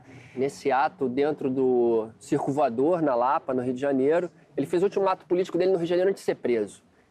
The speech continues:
E eu falei, "Bom, eu tenho que tá lá nesse momento também." Também foi um espaço super franqueado, tava super aberto, entrei também como frila e, eh, e cheguei lá e vi aquele momento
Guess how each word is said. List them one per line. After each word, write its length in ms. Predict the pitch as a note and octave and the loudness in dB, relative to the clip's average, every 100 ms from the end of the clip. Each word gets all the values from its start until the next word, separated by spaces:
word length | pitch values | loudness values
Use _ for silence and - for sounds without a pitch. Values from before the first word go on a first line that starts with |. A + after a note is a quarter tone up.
| - | -4
E 40 | |
eu 60 | D3 | -2
falei, 200 | D3+ D3+ | 0 2
"Bom, 200 | D3 D3 | 2 2
eu 60 | C3+ | 2
tenho 160 | F3 | 0
que 80 | E3 | 0
tá 180 | - F3+ | 0 2
lá 320 | D3+ D3+ D#3 | 2 2 0
nesse 280 | C#3+ C#3 - | -2 -2 0
momento 440 | C#3+ C3+ C#3+ C#3 | 0 2 2 0
também." 380 | - C#3+ A#2+ A2 - - - | 0 0 0 -2 -6 -10 -2
Também 220 | D3 E3+ | 0 2
foi 120 | E3 | 0
um 20 | |
espaço 360 | D#3 - D#3+ - | 0 -2 -2 -2
super 240 | F#3+ F#3+ | -4 -4
franqueado, 840 | E3+ E3+ D#3 D#3 C#3+ E3+ G3 G3+ G3 - - | -2 -4 0 0 2 2 0 -2 -8 -12 -8
tava 180 | - C3+ | -4 -4
super 300 | C#3 E3+ D#3+ | -4 0 2
aberto, 760 | C3+ C3+ D3 F#3 F#3+ - - F3+ - - - | 2 2 4 4 2 0 -2 -4 -6 -20 -4
entrei 280 | C#3+ B2+ D#3+ | -2 0 0
também 200 | D3+ D3 | 2 0
como 220 | D3+ D#3+ | 0 -2
frila 720 | C#3+ - C#3 E3+ F#3+ G3 G3+ G3 _ - _ D#3 | -2 -2 0 4 4 4 2 -2 _ -20 _ 0
e, 420 | D#3 D#3 D#3 D#3 | 2 4 6 6
eh, 280 | D#3 D3 - _ - - - - - - - - - - - | 4 2 0 _ -20 -20 -20 -20 -20 -20 -20 -20 -20 -8 -6
e 60 | |
cheguei 280 | - D#3+ E3+ | -2 0 2
lá 380 | F3 F#3 G#3 G#3 - | 2 2 0 -2 -2
e 100 | G3+ | -4
vi 200 | D#3+ G3 | 0 0
aquele 240 | G3 F#3+ | 0 0
momento 680 | G3 G3+ F#3 G3 G#3+ G#3 G#3 | 2 2 4 4 2 2 -2